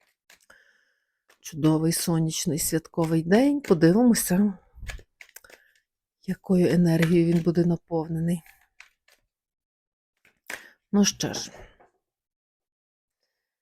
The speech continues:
карта дня для нас. Обнулення.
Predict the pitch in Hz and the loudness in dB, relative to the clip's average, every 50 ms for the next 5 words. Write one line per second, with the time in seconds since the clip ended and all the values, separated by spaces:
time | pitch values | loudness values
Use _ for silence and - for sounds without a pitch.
0 | _ _ _ _ _ _ _ _ _ - 160 139 139 - - 226 277 285 294 247 | _ _ _ _ _ _ _ _ _ -2 0 0 0 -2 -2 -2 -2 0 2 2
1 | 220 190 185 190 214 233 254 - - 196 190 196 214 233 262 294 277 254 220 214 | 2 2 0 0 -2 -4 -4 -4 -4 -2 0 0 0 -2 0 0 0 0 0 0
2 | 240 254 - - - - - - - - - - - - - _ _ _ _ _ | 0 -2 -2 -2 -4 -4 -6 -10 -12 -14 -16 -20 -20 -20 -20 _ _ _ _ _
3 | _ _ _ _ _ _ _ _ _ - - - _ _ _ _ _ _ _ _ | _ _ _ _ _ _ _ _ _ -20 -20 -20 _ _ _ _ _ _ _ _
4 | _ _ _ - 180 175 160 160 156 170 175 185 214 269 370 440 427 392 302 196 | _ _ _ 0 2 2 2 2 2 4 6 6 8 8 8 8 8 8 6 4
5 | 170 175 185 185 180 | 4 2 2 -2 -4